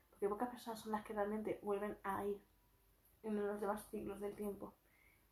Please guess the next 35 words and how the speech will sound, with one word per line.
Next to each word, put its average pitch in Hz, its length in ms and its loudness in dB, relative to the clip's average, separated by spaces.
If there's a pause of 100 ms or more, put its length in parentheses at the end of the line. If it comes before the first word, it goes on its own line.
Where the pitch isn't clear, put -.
(260)
Y 208 240 4
las 202 160 -2
que - 80 -16
suelen 214 280 2
ir, 220 180 -4 (580)
solemos 202 440 4
ir 202 220 -2 (100)
con 202 160 -4
mucho 202 260 -4
cuidado, 196 300 6
con 196 100 -4
mucho 202 260 -4
mimo. 196 280 -4 (380)
Y 202 80 0
les 190 160 0
ayudam-, 202 480 4
ayudamos 214 440 4
a 202 60 -8
que 208 60 -10
esa 214 240 6
agua 208 380 2
se - 120 -6
vuelva 196 220 6
a 214 40 6
recargar, 196 580 0
a 202 80 -2
llenarse 202 380 -2
de 196 100 0
vida. 196 320 -6 (580)
Porque 202 240 -2
le 190 60 2
ofrecemos 202 460 2
nuestro 202 220 -2
máximo 196 320 -2
cariño, 190 400 -4